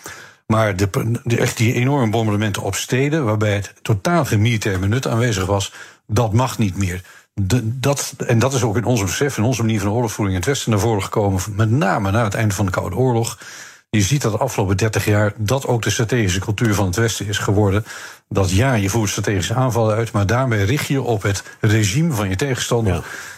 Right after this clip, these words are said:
Speaker 1: Ja, de communicatiecentra en dergelijke, de bruggen, de, die infrastructuur mag je aanvallen, maar je houdt de burgerbevolking buiten schot,
Speaker 2: Ja.
Speaker 1: voor zover dat mogelijk is.
Speaker 2: Ik, ik hoor in, in Amerika regelmatig, eh, de, de uitdrukking schone oorlog.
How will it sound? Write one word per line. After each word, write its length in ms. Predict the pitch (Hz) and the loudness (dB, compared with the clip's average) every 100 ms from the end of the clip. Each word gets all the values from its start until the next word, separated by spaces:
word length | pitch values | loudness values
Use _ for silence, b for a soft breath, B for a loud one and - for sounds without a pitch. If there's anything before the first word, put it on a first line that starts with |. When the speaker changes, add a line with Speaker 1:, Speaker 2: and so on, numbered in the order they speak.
| B - | B 2
Speaker 1:
Ja, 80 | 117 | 2
de 200 | 107 107 | 2 0
communicatiecentra 1000 | - 117 101 95 139 135 - 123 104 107 | 0 0 0 0 -2 0 -2 0 0 2
en 80 | 101 | 2
dergelijke, 300 | 101 95 90 92 | 2 0 0 0
de 80 | 113 | 0
bruggen, 340 | 147 131 123 | 0 0 0
de, 160 | 101 101 95 | -2 -4 -8
die 240 | 127 113 139 | -2 0 2
infrastructuur 600 | 131 135 - 107 110 98 | 0 -2 -2 0 0 0
mag 140 | 98 | 0
je 60 | 107 | 0
aanvallen, 460 | 107 95 98 92 92 B B _ | 0 2 0 -2 -6 B B _
maar 180 | 101 95 | 0 2
je 100 | 90 | 2
houdt 380 | 95 113 123 - B B | 2 0 -2 -10 B B
de 100 | _ | _
burgerbevolking 880 | 95 101 117 113 92 98 92 98 90 | 2 4 2 0 0 0 0 -2 -2
buiten 260 | 92 90 92 | 0 0 -2
schot, 260 | - 101 | -2 -2
Speaker 2:
Ja. 220 | - 87 - | 0 -2 -4
Speaker 1:
voor 240 | 92 110 98 | -2 0 2
zover 240 | 98 101 | 2 2
dat 100 | 90 | 0
mogelijk 360 | 92 92 98 - | -2 -2 -6 -6
is. 120 | 95 | 0
Speaker 2:
Ik, 180 | 104 - | 0 2
ik 140 | 104 | 0
hoor 340 | - 101 92 | 2 2 0
in, 160 | 104 95 | 0 0
in 200 | 90 95 | 0 0
Amerika 380 | 98 113 117 95 | 0 0 0 0
regelmatig, 680 | 101 90 98 92 90 92 - | -2 0 0 0 0 -4 -4
eh, 180 | - 95 87 | 0 0 2
de, 160 | 101 - | -2 0
de 120 | 92 | 0
uitdrukking 540 | 104 90 95 - 90 | 0 0 -4 -2 -2
schone 540 | - - - 135 110 101 | -2 -4 0 2 4 2
oorlog. 580 | 101 127 143 175 - | 2 0 0 -4 -10